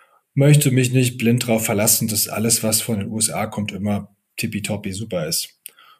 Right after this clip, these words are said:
Und, äh, wir sind mit Europa eigentlich gesellschaftlich super gut aufgestellt. Wir haben starke Demokratien hier, ähm, und wir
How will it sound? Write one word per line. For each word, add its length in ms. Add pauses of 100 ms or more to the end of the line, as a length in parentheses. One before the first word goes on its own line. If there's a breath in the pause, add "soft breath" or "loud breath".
(140 loud breath)
Und, 340
äh, 260
wir 240
sind 240
mit 140
Europa 540
eigentlich 460
gesellschaftlich 640
super 260
gut 160
aufgestellt. 680
Wir 80
haben 100
starke 420
Demokratien 840
hier, 580 (560 loud breath)
ähm, 420
und 280
wir 500